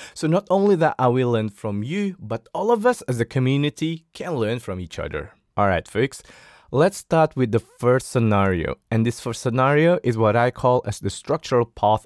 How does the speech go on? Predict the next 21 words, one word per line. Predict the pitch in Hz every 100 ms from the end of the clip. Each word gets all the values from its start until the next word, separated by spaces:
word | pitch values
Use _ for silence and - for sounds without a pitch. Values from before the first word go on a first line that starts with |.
| -
inside | 131 - 120 120 -
the |
current | - - 98 98
company | 95 95 92
you | 85 87
work. | 85 50 - - - - - -
This | 110 165 254
is | 320
the | 233
path | - 156 151 -
that | 131 120
will | 120 110
take | - 160 170
you | 175
to | 165 123
the | 107
top | - 120 139 - _
of | 104 98
the | -
corporate | - 104 101 98 98 -
ladder. | 82 82 78 -